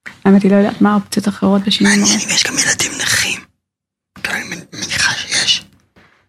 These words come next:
Speaker 1: אין לי מושג, יש מעט מאוד ילדים בישראל.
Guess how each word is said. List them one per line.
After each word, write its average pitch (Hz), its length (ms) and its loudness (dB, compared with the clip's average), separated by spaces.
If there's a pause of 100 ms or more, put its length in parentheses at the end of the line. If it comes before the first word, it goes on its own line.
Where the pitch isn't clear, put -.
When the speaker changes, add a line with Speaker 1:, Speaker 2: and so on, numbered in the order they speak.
(640)
Speaker 1:
אין 202 100 8
לי 240 60 10
מושג, 220 300 6
יש - 180 2
מעט 202 420 0
מאוד 190 200 8
ילדים 196 340 4
בישראל. 202 480 0